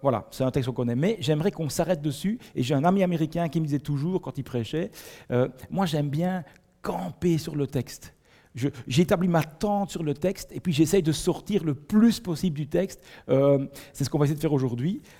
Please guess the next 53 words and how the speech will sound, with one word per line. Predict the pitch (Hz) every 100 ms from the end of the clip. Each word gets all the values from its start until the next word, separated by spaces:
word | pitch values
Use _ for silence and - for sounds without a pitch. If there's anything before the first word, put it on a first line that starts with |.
| -
Alors, | 123 -
un | 135 143
autre | 233 175
défaut, | 196 196 196
je |
parle | - 143
vite. | 139 120 - - _ _ _ _ _ _ _ -
Ouais, | 113 -
c'est, | - - 165
et |
là | 151 180
je, | 151
là, | 151 160
je | 185
fais | 156
attention | 143 156 151 156
encore. | 123 113 - - - - - - -
Ouais, | 131 - -
donc | 139 -
c'est |
encore | 143 151
trop | - 170
vite | 220 -
ou | 190 185 170 135 - - - - - - - - - - -
je | -
peux | 151
encore | 139 135
baisser, | 147 120
ça | 117 120
va, | -
ok. | 127 - - - - - - - -
À | 135
la | 147
limite, | 156 185 -
quand | 160
c'est | 156
trop | -
vite, | 147 185
que | -
quelqu'un | 151 143 143
lève | 143
sa | -
main, | 123 135 175 - -
comme | - 127
ça | 143
je, | 135
je | 110 120
sais | - 143
que | 135 127 -
c'est | 120
trop | 113
vite. | 117 - - _
Voilà. | 123 120 113